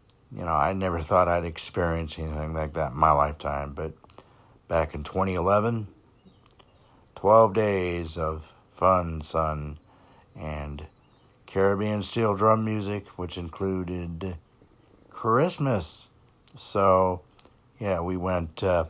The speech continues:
down to, uh, uh, the Caribbean and, you know, around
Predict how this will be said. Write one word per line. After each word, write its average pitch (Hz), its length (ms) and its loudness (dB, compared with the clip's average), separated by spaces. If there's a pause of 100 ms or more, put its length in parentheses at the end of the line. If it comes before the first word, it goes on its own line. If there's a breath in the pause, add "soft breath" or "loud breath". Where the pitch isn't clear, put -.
(1400 soft breath)
down 104 420 0
to, 104 600 0 (1500 loud breath)
uh, 87 540 4 (2000 loud breath)
uh, 85 280 -6
the 87 120 -8
Caribbean 95 800 -2
and, 87 540 -6 (100)
you 101 140 -4
know, 80 440 -4 (220)
around 90 920 2